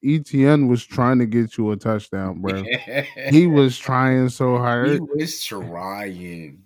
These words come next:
Speaker 1: And one thing about E T N, that motherfucker's
Speaker 2: <laughs>
Speaker 1: gonna hit the sideline and not watch his feet. He has terrible balance. Everybody, I want you to go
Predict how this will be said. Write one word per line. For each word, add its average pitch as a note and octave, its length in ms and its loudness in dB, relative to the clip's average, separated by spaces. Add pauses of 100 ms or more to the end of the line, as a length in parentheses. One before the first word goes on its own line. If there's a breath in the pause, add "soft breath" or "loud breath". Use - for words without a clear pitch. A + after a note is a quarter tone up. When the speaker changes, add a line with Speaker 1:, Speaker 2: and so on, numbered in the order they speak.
Speaker 1:
And A#2+ 260 0
one C#3+ 280 4
thing D3 200 2
about C#3+ 360 4
E C#3+ 160 2
T C3+ 320 0
N, C#3+ 380 0
that B2+ 200 2
motherfucker's C#3 720 -2
Speaker 2:
<laughs> B2+ 60 -8
Speaker 1:
gonna C3+ 260 2
hit C3+ 260 -2
the A#2+ 140 -2
sideline C#3 1040 -2
and A2+ 260 -2
not A#2 300 -2
watch B2 340 -4
his A#2+ 200 -4
feet. A#2 340 -4
He A#2+ 200 0
has A#2+ 220 0
terrible A#2+ 440 -2
balance. G#2+ 560 -6
Everybody, A#2+ 680 -2
I G#2+ 80 -4
want G#2+ 400 -6
you A#2+ 80 -4
to A2 140 -2
go A2+ 520 0